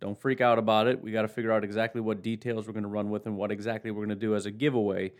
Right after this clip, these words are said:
But at the conclusion of the Packer game, we'll have an idea of what the giveaway will be and what you have to do to get involved. And we'll be doing this every week for at least three more weeks. Or is it four more weeks? I can't remember, but it's, it's pretty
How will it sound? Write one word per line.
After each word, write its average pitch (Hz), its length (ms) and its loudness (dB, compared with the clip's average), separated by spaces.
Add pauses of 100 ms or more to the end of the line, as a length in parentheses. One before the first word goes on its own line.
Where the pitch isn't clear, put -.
(340)
But 107 260 0
at 113 140 -2
the - 80 -4
conclusion 156 720 4
of 123 160 2
the 117 60 -2
Packer 131 340 0
game, 120 240 0
we'll 110 120 0
have 120 120 0
an 110 100 -2
idea 107 320 2
of 98 80 -2
what 107 180 0
the 101 60 -6
giveaway 104 340 0
will 95 200 -2
be 139 420 0
and 107 140 -4
what 107 200 -2
you 113 80 -2
have 107 160 -4
to 95 60 -18
do 104 160 -6
to 104 60 -8
get 98 160 -4
involved. 107 540 2 (340)
And 110 80 -6
we'll 110 100 2
be 117 100 2
doing 117 200 4
this 107 220 0
every 131 260 4
week 117 300 0
for 113 200 2
at 110 100 0
least 139 600 -2 (220)
three 123 260 -2
more 107 240 2
weeks. - 460 -6 (280)
Or 107 60 0
is 104 100 -4
it 107 60 -8
four 131 240 6
more 92 180 0
weeks? 82 400 -12
I - 40 -16
can't 117 260 -4
remember, 95 360 -6
but 101 140 -14
it's, 113 320 -4
it's 107 160 -8
pretty 123 320 -4